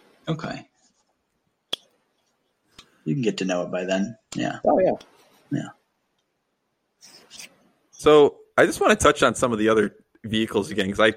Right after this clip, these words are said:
Speaker 3: I find those are really, um, interesting. If, if you could, if you could take a guess, like, what's the most complicated vehicle that you guys make?
Speaker 2: Uh, the most complicated.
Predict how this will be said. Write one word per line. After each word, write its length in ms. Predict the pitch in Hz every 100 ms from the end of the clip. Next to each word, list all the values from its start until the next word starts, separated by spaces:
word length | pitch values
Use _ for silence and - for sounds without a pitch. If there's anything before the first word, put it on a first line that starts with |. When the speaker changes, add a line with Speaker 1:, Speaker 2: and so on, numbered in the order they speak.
| -
Speaker 3:
I 40 |
find 320 | - - 160 131
those 180 | 110
are 80 | 98
really, 360 | 98 104 98 - _ _ - _
um, 280 | - 92 90 - - _ _ _ _
interesting. 500 | 110 - 104 - 98 - - -
If, 180 | - 127 -
if 220 | 160 -
you 80 | 403
could, 200 | 381 247 - - _ _
if 120 | - 160
you 100 | 240
could 140 | 220
take 160 | 196 -
a 40 |
guess, 380 | - 90 185 -
like, 140 | 98
what's 220 | 139 233 -
the 100 | 214
most 240 | 170 - - -
complicated 960 | - - 113 - 107 - 98 95 92
vehicle 720 | 87 95 92 - - 156 139 _ _ _
that 180 | 101 -
you 160 | 98
guys 440 | 92 92 92 95 -
make? 440 | 135 80 - - - _ _ _ _ _ _ _ _ _ - - _ _ _
Speaker 2:
Uh, 220 | 170 175 160
the 100 | 143
most 220 | 165 -
complicated. 720 | 165 165 147 120 113 107 -